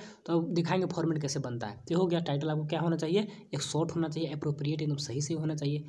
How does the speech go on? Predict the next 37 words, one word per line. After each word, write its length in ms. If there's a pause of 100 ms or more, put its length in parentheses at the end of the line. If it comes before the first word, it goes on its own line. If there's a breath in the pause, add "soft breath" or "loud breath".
(200 loud breath)
ठीक 60
है 160
ना? 180
To 160
reveal 260
the 100
main 260
idea 240
of 80
the 100
passage, 240
passage 240
का 100
main 220
idea 280
क्या 120
होना 160
चाहिए, 200
दिखना 320
चाहिए 200
कि 100
हाँ, 300 (220)
जो 60
title 240
आप 160
लिखे 240
वो 520
idea 240
से 140
मिल 240
रहा 120
है, 100
छोटा 220
सा 140
होना 220
चाहिए, 200
सही। 240